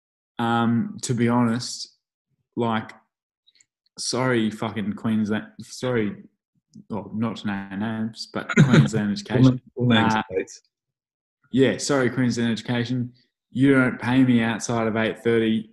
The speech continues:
Speaker 1: and so I'm not gonna give a fuck before then.
Speaker 2: Fair enough. I mean, I was gonna say it's realistic to say that it's a profession and not a lifestyle. We're not paid to always be in the mindset.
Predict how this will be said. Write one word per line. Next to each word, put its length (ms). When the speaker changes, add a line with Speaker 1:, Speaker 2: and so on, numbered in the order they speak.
Speaker 1:
and 320
so 480
I'm 160
not 160
gonna 140
give 180
a 40
fuck 440
before 280
then. 240
Speaker 2:
Fair 120
enough. 440
I 80
mean, 240
I 60
was 100
gonna 100
say 200
it's 100
realistic 680
to 420
say 280
that 160
it's 180
a 40
profession 640
and 120
not 140
a 60
lifestyle. 840
We're 120
not 180
paid 400
to 180
always 340
be 120
in 80
the 60
mindset. 580